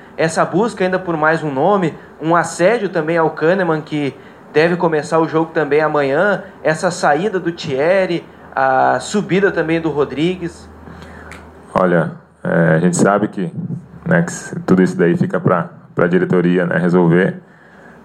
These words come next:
Speaker 2: mas se a diretoria resolver que tem que trazer zagueiro ou não, e como eu, você falou, né, esse zagueiro foi, que subiu agora pro profissional, eu acho que, que ele tem qualidade, né, então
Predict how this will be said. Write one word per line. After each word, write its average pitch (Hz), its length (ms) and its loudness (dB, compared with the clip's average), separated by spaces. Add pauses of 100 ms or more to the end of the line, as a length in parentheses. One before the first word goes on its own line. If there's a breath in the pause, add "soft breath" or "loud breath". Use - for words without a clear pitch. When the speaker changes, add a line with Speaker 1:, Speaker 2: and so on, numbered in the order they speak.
(120)
Speaker 2:
mas 82 680 0
se - 320 -6
a 87 40 2
diretoria 90 440 2
resolver 87 640 0 (140)
que - 80 -4
tem 92 160 0
que 90 60 -2
trazer 87 320 2
zagueiro 87 500 2
ou 87 160 4
não, 92 380 0 (180)
e 85 380 2
como 92 220 2
eu, 87 100 4
você 92 340 0
falou, 95 500 0
né, 78 540 -4 (160)
esse - 220 -2
zagueiro 85 320 4
foi, 85 200 4 (760 loud breath)
que - 80 -6
subiu 92 260 6
agora 92 220 4
pro 92 120 0
profissional, 90 480 0
eu 87 120 2
acho 87 160 -2
que, 87 240 -4 (720)
que - 80 0
ele 85 100 4
tem 90 140 2
qualidade, 92 560 0 (220)
né, 85 260 0
então 82 560 2